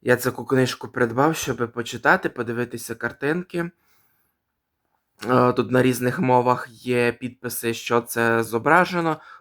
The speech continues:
в тому числі на англійській мові, тож з читанням проблем не має бути. Е, бачите, самі все дуже класно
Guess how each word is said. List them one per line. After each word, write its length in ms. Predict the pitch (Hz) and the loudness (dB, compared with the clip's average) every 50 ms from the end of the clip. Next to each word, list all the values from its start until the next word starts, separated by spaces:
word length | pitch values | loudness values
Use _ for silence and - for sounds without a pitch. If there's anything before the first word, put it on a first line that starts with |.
| _ _ | _ _
в 20 | - | -6
тому 220 | 123 120 120 117 | -4 -4 -4 -4
числі 280 | - 120 117 - 120 120 | -6 -10 -12 -8 -4 0
на 140 | 117 117 | 2 2
англійській 500 | 117 120 123 131 120 120 117 - - 120 | 2 2 0 -2 -2 -4 -4 -6 -8 -6
мові, 280 | 120 139 160 180 170 160 | -2 0 0 0 0 0
тож 320 | - 127 120 117 - - _ - - - - - | -2 -4 -6 -6 -8 -14 _ -20 -20 -18 -16 -10
з 200 | 110 113 120 120 | -4 0 0 0
читанням 600 | 113 - - 117 - - 120 123 120 120 117 113 | 0 0 -2 -4 0 2 2 2 2 2 -2 -2
проблем 420 | - 117 117 110 117 120 117 117 117 | -2 -2 -2 0 0 0 0 0 -2
не 80 | 120 | -4
має 300 | 120 139 160 190 185 190 | -4 -4 -2 0 0 0
бути. 380 | 180 175 185 185 180 185 - 180 | -2 -2 -4 -4 -4 -4 -4 -6
Е, 120 | 175 175 - - - - - - - - - - - _ _ _ - 120 120 120 120 120 120 | -6 -6 -8 -12 -20 -20 -20 -20 -20 -20 -20 -20 -20 _ _ _ -2 0 2 4 4 4 4
бачите, 440 | 117 113 120 120 - - - 120 117 | 2 2 0 -2 -2 -6 -8 -8 -8
самі 280 | - - 120 117 117 113 | -6 -6 -4 -4 -4 -4
все 200 | 113 - 117 110 | -6 -6 -8 -8
дуже 260 | 117 123 117 120 117 | -8 -8 -6 -8 -6
класно 520 | - 120 120 117 117 117 117 110 - - | -4 -2 -4 -4 -4 -6 -8 -8 -8 -10